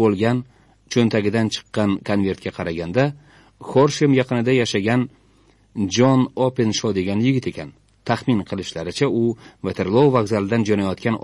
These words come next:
oxirgi poyezdga oshiqqan, tun nihoyatda qorong'i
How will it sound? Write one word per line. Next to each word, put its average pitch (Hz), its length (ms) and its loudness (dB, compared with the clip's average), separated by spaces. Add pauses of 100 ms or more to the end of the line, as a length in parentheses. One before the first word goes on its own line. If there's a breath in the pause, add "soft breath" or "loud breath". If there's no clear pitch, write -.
oxirgi 131 420 0
poyezdga 95 420 2 (100)
oshiqqan, - 440 -4 (420 loud breath)
tun 143 120 6 (100)
nihoyatda 127 520 2
qorong'i 120 340 2